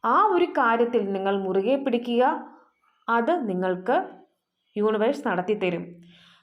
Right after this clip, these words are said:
കാരണം ഇത് വാച്ച് ചെയ്യുന്ന ആൾക്കാർക്ക് ഒരുപാട് ആഗ്രഹങ്ങൾ ഉണ്ടായിരിക്കാം, പക്ഷെ മറ്റുള്ളവർ അത് നടക്കില്ല എന്ന് പറയുന്നുണ്ടെങ്കിൽ തീർച്ചയായിട്ടും യൂണിവേഴ്സ് നിങ്ങളോട് പറയുകയാണ്,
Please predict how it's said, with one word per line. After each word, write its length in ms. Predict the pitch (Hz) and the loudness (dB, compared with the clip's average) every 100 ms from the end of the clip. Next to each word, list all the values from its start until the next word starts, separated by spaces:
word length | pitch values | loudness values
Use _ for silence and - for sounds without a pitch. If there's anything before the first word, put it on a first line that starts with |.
| _ - | _ 0
കാരണം 320 | 262 302 294 | 0 2 2
ഇത് 100 | 294 | 2
വാച്ച് 320 | 269 247 262 | 4 2 2
ചെയ്യുന്ന 220 | 302 277 | 0 2
ആൾക്കാർക്ക് 440 | 262 240 254 240 247 | 2 0 0 2 2
ഒരുപാട് 260 | 240 254 262 | 2 4 4
ആഗ്രഹങ്ങൾ 580 | 226 226 247 247 240 | 2 2 2 2 2
ഉണ്ടായിരിക്കാം, 560 | 220 214 214 202 208 208 | 2 2 0 0 -4 -4
പക്ഷെ 220 | 233 - | -6 -4
മറ്റുള്ളവർ 480 | 277 269 311 294 262 | -2 -2 0 2 2
അത് 120 | 254 226 | 2 0
നടക്കില്ല 540 | 226 226 277 233 214 | -2 0 0 2 0
എന്ന് 140 | 214 247 | -2 0
പറയുന്നുണ്ടെങ്കിൽ 640 | 240 214 240 233 220 226 226 | 2 2 0 0 0 -2 0
തീർച്ചയായിട്ടും 840 | 233 262 349 339 262 240 247 277 302 - - _ _ 254 | -2 0 2 2 4 2 0 -2 -4 -14 -20 _ _ 2
യൂണിവേഴ്സ് 560 | 277 311 339 381 370 | 4 6 4 2 0
നിങ്ങളോട് 280 | 240 247 254 | 0 2 2
പറയുകയാണ്, 800 | 269 214 214 233 214 190 196 - | 2 2 4 4 2 0 -4 -14